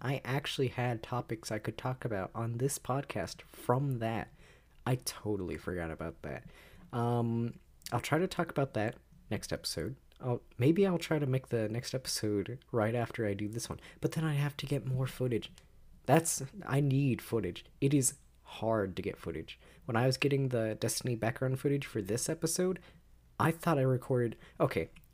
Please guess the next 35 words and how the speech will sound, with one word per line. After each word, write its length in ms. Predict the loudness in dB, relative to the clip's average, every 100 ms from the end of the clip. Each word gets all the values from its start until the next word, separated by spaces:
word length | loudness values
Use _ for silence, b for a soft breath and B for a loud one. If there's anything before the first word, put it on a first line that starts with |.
| 4
I 60 |
recorded 640 | 6 6 6 6 6 4 0 -16
an 160 | 0 2
hour's 380 | 4 4 2 2
worth, 260 | -2 -2 -2
or 140 | -2
at 80 | 0
least 220 | -4 -2
I 80 | -6
thought 320 | 0 2 4
I 80 | 2
did, 240 | 0 -4 b b -2
but 100 | 0
I 40 |
forgot 540 | 0 0 2 0 -2 -6
to 120 | -6
click 440 | -2 -2 -2 -6 -6
start 420 | -2 2 0 0
record, 460 | -4 -4 -2 -2 -6 -2
and 100 | 2
then 60 |
I 100 | 2
wasted 300 | 2 2 0
time. 180 | -2 -4 B B B
Uh, 220 | 4 4 4 -2
goodbye. 480 | 6 8 10 8 4 0 B B -14
This 280 | 2 2 4
is 80 | 6
at 140 | 6
the 80 | 4
forty-nine 520 | 4 4 6 4 4
minute 240 | 4 2 2
mark, 260 | 0 -2 -2 2
and 80 |
it's 180 | 4 2